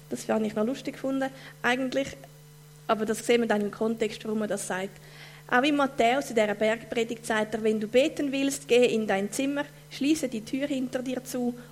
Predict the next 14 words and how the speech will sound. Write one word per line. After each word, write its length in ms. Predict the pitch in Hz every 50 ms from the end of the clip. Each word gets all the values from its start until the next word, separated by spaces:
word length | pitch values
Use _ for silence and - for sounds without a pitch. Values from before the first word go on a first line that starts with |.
| -
und 220 | - 233 214 220 -
bete 340 | 220 202 202 202 - 202
zu 120 | 202 - 208
deinem 340 | 208 165 139 151 185 180 175
Vater.“ 440 | - - 76 78 - - - - - - - - - - - - - - - - -
Da 80 | 226
kommt 260 | 214 - 226 226 220 226
das 180 | 214 214 -
wieder, 300 | 208 226 240 - 302 330 339 320 - - - - - - - - - - - - -
dass 200 | 226 220 214 -
es 120 | 202 -
unser 240 | 202 196 196 - 190
Vater 420 | - - 190 214 - - - 247
ist. 240 | 240 247 240 - -